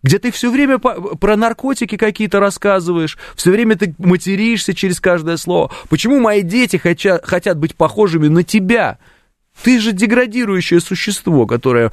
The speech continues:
всё время матерится и, там, не знаю, э, рассказывает о том, как он,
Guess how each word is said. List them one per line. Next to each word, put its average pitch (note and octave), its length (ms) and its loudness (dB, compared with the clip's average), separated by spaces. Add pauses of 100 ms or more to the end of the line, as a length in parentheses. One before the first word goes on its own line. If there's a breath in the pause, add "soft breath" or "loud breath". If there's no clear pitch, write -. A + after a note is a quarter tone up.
(140 loud breath)
всё - 160 0
время E3 200 2
матерится F3+ 720 0
и, B2 260 2 (200 loud breath)
там, F#2+ 160 -4
не G2 220 -6
знаю, G#2 280 -4 (220 loud breath)
э, A2 240 4
рассказывает D3+ 640 0
о C#3+ 60 2
том, F3 180 0
как C3+ 220 0
он, B2+ 180 2